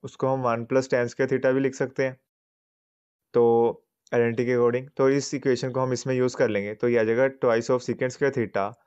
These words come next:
plus five tan theta। तो ये हमारी लेफ्ट हैंड साइड सॉल्व होगी।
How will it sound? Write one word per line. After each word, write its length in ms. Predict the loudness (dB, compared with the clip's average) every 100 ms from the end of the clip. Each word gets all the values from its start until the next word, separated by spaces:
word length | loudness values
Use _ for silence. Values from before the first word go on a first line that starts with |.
| _ _ 0
plus 280 | 2 2 -2
five 220 | 0 0 0
tan 180 | -4 -4 -8
theta। 240 | -8 -8 -10 _ _ _ _ -2
तो 80 | 0
ये 100 | 0
हमारी 220 | 0 0
लेफ्ट 220 | 0 0
हैंड 100 | -2
साइड 200 | 0 0
सॉल्व 280 | 0 0 0
होगी। 220 | -6